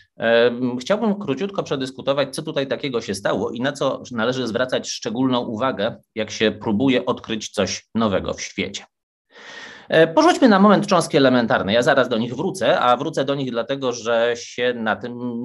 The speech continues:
zawodowo znam, bo w tej dziedzinie się kształciłem. Ale chciałbym zadać takie pytanie, jak zmierzyć krokodyla?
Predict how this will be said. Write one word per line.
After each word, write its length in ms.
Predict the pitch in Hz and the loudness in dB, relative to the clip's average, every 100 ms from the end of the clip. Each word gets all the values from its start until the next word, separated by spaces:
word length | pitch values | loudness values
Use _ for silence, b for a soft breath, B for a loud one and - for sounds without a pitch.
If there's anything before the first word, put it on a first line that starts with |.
| 120 | -2
zawodowo 520 | 123 120 113 98 127 | 0 0 0 0 0
znam, 460 | 143 180 110 160 139 | 2 2 2 -6 -2
bo 360 | 139 180 165 - | -2 -2 -8 -12
w 60 | |
tej 300 | - 123 135 - - - 110 | -6 -4 -6 -10 -18 -16 -6
dziedzinie 420 | 120 110 120 120 | -2 -2 -2 -2
się 420 | - 104 110 - | 0 0 0 -6
kształciłem. 640 | - 127 113 - 98 - - - B B B | -4 0 0 -2 -10 -12 -16 -20 B B B
Ale 320 | - 165 170 156 | 0 4 4 2
chciałbym 520 | 285 392 359 - 139 | -2 0 -4 -4 0
zadać 260 | 180 190 | 2 2
takie 240 | 190 165 151 | 2 -4 -6
pytanie, 520 | 101 139 170 165 156 - | 0 0 0 -2 -6 -2
jak 240 | 143 165 | 0 0
zmierzyć 480 | 113 113 127 123 - | -2 -2 -2 -4 -8
krokodyla? 720 | 127 120 123 104 104 - - | -4 -2 -2 -2 -4 -6 -16